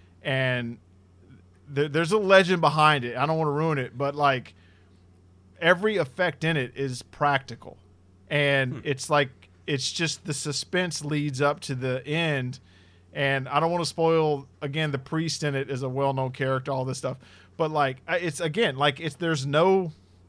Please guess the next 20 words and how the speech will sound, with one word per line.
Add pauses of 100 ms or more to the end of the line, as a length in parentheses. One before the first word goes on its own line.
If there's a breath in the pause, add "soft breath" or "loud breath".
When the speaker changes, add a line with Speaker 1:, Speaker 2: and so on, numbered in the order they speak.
(120)
Speaker 1:
there's
really
no
gore
or
anything. (720 soft breath)
Speaker 2:
Right.
Speaker 1:
And
it's
just, (100)
the
whole
time,
you're,
it's
just
suspenseful, (380)
you
know? (180)
Speaker 2:
Yeah.